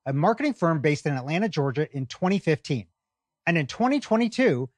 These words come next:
Bonnie added to her repertoire when she founded the Malden Production Company. Here today to share more about her business story and what she's learned along the way is Bonnie Malden. Bonnie, welcome to the show.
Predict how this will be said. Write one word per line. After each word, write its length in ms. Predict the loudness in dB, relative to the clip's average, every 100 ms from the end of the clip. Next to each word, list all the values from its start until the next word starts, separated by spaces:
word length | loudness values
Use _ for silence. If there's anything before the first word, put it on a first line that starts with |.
| _ _
Bonnie 280 | 2 4 2
added 320 | 4 4 2
to 120 | 2 2
her 120 | 2
repertoire 680 | 2 0 -2 -2 -2 -2 -6 _ _ -6
when 160 | -4
she 160 | -2 -2
founded 420 | 2 4 4 2
the 60 | 2
Malden 420 | 2 2 2 0
Production 480 | 0 2 0 -2 -2
Company. 400 | -2 -2 -6 -14 _ _ _ _
Here 220 | 2 2
today 280 | 4 4 4
to 100 | 2
share 300 | 2 4 4
more 380 | 2 4 4 4
about 280 | 4 2
her 120 | 0 -6
business 460 | 0 0 0 -4
story 440 | 0 0 2 0 -2 _ -6
and 140 | 0
what 180 | 2 2
she's 180 | 0 -2
learned 300 | 0 0 2
along 240 | 2 2
the 80 | 2
way 320 | 2 0 -2
is 140 | -6 -2
Bonnie 320 | 0 2 2
Malden. 340 | 0 -2 -8 -16 _ _ _ _ 4
Bonnie, 260 | 6 6
welcome 300 | 6 4 6
to 80 | 4
the 60 | 4
show. 340 | 4 2 0